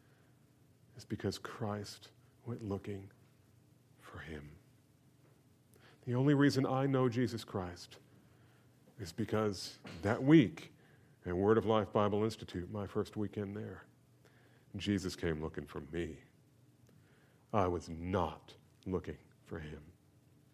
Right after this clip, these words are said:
And we see this throughout Scripture.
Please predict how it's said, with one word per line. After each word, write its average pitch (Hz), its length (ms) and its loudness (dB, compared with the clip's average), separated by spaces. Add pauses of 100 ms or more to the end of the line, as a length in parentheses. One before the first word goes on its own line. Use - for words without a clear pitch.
(2000)
And 123 460 6 (1120)
we 143 180 10
see 170 280 6
this 120 240 6
throughout 127 360 8
Scripture. 87 720 0